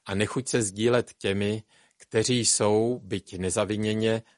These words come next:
méně úspěšní. Demokracie v takovém pojetí by byla jen džunglí a bojištěm silných. František volá po takové reformě demokracie,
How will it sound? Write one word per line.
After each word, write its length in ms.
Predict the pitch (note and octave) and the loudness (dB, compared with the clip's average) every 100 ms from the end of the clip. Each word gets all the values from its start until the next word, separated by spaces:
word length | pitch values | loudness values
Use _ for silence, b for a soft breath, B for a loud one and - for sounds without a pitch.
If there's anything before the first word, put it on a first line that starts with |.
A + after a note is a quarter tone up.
| b | b
méně 420 | F#2+ G2+ G#2 G#2+ | -2 0 2 0
úspěšní. 880 | G#2 F#2+ - G2 F#2+ - - D2 D#2+ _ _ _ _ _ _ _ _ B B B B B B - | -2 -6 -8 -6 -4 -6 -8 -14 -18 _ _ _ _ _ _ _ _ B B B B B B -2
Demokracie 720 | G2 A#2+ - C#3+ - D#3 C#3+ | 0 2 4 4 4 2 2
v 60 | |
takovém 540 | - A#2+ C#3 C#3+ C#3 A#2 | 0 -2 2 4 4 2
pojetí 640 | A2+ A2+ C3 - F#2+ F2 | 2 4 2 0 -6 -6
by 140 | E2 F#2 | -4 -4
byla 240 | G#2 G#2+ | 0 2
jen 240 | A2 G#2 | 2 0
džunglí 760 | F#2 G#2 A2 G#2+ A2+ A#2 B2 B2+ | -2 -2 -2 0 0 2 0 -2
a 120 | - | -6
bojištěm 600 | E2 F2+ G2 G2 - G2 F#2+ | -4 0 0 0 -2 -4 -2
silných. 760 | - F2+ F2 D#2 C#2 - - _ _ _ _ _ _ _ _ _ _ _ _ _ _ _ _ _ _ - | -2 -2 -4 -8 -14 -20 -20 _ _ _ _ _ _ _ _ _ _ _ _ _ _ _ _ _ _ -8
František 560 | - G#2+ A#2 F3+ C3 F#2+ | -2 2 4 4 4 2
volá 320 | F#2+ G#2+ A2 | 4 4 4
po 160 | - A2 | 0 -2
takové 460 | C3 - C3+ C3 | -2 2 4 6
reformě 520 | A#2 A2 B2 B2 B2 | 4 2 0 2 2
demokracie, 800 | A#2+ A#2+ A#2 A#2 A2+ - A2+ A2+ | 2 2 0 0 0 0 0 0